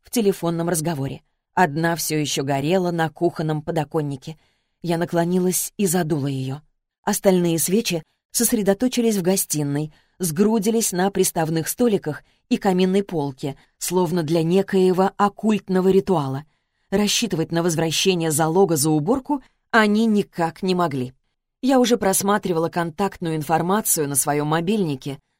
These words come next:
чтобы отправить по электронной почте письмо человеку, арендовавшему этот дом, и сообщить, в каком состоянии оставила чужую недвижимость его дочь,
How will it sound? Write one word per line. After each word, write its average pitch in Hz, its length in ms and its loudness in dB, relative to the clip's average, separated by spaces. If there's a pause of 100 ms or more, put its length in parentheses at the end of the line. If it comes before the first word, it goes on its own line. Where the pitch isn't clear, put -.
чтобы 175 300 2
отправить 170 460 0
по 175 160 0
электронной 165 520 0
почте 165 500 -2
письмо 151 360 -4
человеку, 147 560 -4 (200)
арендовавшему 185 840 0
этот 202 280 -2
дом, 151 300 4 (320)
и 226 80 -2
сообщить, 208 540 0
в - 60 -8
каком 151 260 0
состоянии 151 680 -2
оставила 151 480 -2
чужую 160 380 -2
недвижимость 156 640 -2
его 156 200 0
дочь, 202 320 0